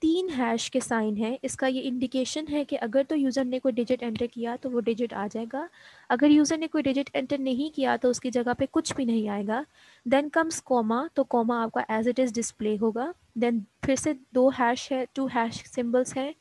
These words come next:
वो भी इसी चीज़ को इंडिकेट कर रही हैं कि अगर आपने कुछ एंटर किया तो आपके पास डिस्प्ले होगा, else आपके पास कुछ भी डिस्प्ले नहीं होगा। Then comes ज़ीरो पॉइंट ज़ीरो ज़ीरो। ज़ीरो इंडिकेट्स कि जो डेटा एंटर यूजर करेगा वो डिस्प्ले होगा,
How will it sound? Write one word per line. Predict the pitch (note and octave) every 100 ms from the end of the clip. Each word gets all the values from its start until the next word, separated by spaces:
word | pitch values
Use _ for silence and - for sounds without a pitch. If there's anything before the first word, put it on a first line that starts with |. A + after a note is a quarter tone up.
| _ - _ -
वो | B3+
भी | C4+
इसी | C#4+ D#4+
चीज़ | D4+
को | -
इंडिकेट | D4+ C#4 C4+ C#4 -
कर | C#4+ C4+
रही | C4+ C#4
हैं | C4+
कि | B3+
अगर | B3 B3
आपने | A#3+ - B3+
कुछ | B3+ C4
एंटर | A#3 - A3+
किया | - A#3+
तो | A#3 A#3+
आपके | G#3 A#3
पास | A3+ A3
डिस्प्ले | A3 - A3+
होगा, | G#3+ G#3+ G#3 A#3+ -
else | A#3+ C4 A#3
आपके | G#3+ -
पास | - A3 -
कुछ | B3+ -
भी | A#3
डिस्प्ले | A3 - G#3
नहीं | G#3 G3+ G#3
होगा। | A3 G#3
Then | A3+ A3
comes | A3 A#3 A3
ज़ीरो | G3+ A#3 C4 D4
पॉइंट | - B3+ B3 C4 -
ज़ीरो | G#3+ A3 A3+
ज़ीरो। | G#3 A#3+ G#3 G3+ _ _ - - A3+
ज़ीरो | C4+ D#4+
इंडिकेट्स | E4 C#4 D4+ C#4 C#4 - - _ _ _ -
कि | D4 C#4+ _ _ _ _
जो | A#3
डेटा | C4 B3+ C4+
एंटर | C#4 C#4
यूजर | C4+ B3+ C#4+
करेगा | C#4 C4 C4+
वो | C4+
डिस्प्ले | B3+ B3 - B3
होगा, | B3 C4 D4